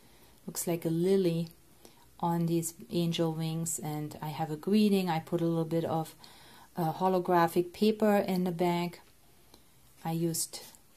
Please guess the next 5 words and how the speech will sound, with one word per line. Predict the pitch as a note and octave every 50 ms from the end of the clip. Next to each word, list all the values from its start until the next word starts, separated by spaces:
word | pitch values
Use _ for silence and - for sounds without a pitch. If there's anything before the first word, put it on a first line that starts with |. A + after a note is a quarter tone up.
| - - - - - - - - - - - - - - - E3+
a | E3
regular | D#3+ E3 F3 F3 E3+ F3 F3 E3 E3 E3 D#3+
red | D#3 D#3 E3 E3+ E3 E3 - - - - - - - - - - - - -
card | - - - E3 D#3+ D#3+ E3 -
blank, | - F3+ F#3+ G3 G#3 A#3+ C#4 D4 -